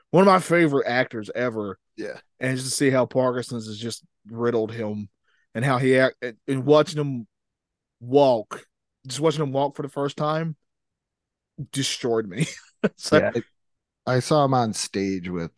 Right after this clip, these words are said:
Speaker 2: Christopher Lloyd, like, a little
Speaker 1: Yeah.
Speaker 2: clip, and I was like, "Ugh."
Speaker 1: And he falls all the time because he can't help it. It's, it's,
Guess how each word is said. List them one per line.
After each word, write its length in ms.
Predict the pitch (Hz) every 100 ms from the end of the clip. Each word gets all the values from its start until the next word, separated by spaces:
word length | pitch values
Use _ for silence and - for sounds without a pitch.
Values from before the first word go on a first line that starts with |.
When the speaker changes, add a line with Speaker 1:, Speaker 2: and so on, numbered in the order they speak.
| - -
Speaker 2:
Christopher 500 | 117 104 110 98 95
Lloyd, 420 | 90 92 104 107 107
like, 180 | 98 -
a 40 |
little 200 | 95 95
Speaker 1:
Yeah. 120 | 120 101 -
Speaker 2:
clip, 180 | 107 -
and 80 | 85
I 40 |
was 160 | 73 -
like, 160 | - -
"Ugh." 340 | - 85 - - - _ _ _ -
Speaker 1:
And 140 | 147
he 40 | 147
falls 360 | 165 165 165
all 100 | 151
the 120 | 131
time 240 | 123 123 117
because 180 | 113 117
he 80 |
can't 220 | 113 123 117
help 260 | 113 110
it. 100 | 98
It's, 280 | 98 98 -
it's, 360 | 104 104 -